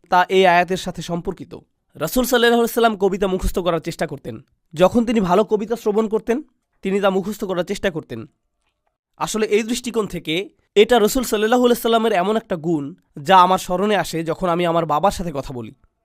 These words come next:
আমার বাবা কবিতা ভালোবাসেন, কিন্তু তার মুখস্থ বিদ্যা অত্যন্ত ভয়ঙ্কর। তিনি কোনো কবিতাই মুখস্থ রাখতে পারেন না,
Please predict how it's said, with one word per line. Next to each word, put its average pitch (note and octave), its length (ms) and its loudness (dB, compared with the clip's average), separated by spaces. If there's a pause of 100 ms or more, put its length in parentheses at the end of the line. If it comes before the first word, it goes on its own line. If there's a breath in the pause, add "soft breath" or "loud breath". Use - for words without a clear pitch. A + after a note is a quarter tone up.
(680)
আমার F#3 200 2
বাবা F3+ 240 2
কবিতা G#3 300 -2
ভালোবাসেন, F3 440 -4 (1300)
কিন্তু G3 180 -6
তার G#3+ 220 4
মুখস্থ G#3+ 340 0
বিদ্যা E3+ 460 0
অত্যন্ত A3+ 440 -6
ভয়ঙ্কর। F3+ 500 0 (1000)
তিনি G3+ 120 -4
কোনো A3+ 280 2
কবিতাই A#3+ 340 4
মুখস্থ G#3 320 0
রাখতে G3 240 -2
পারেন F3+ 240 -2
না, A#2+ 140 -10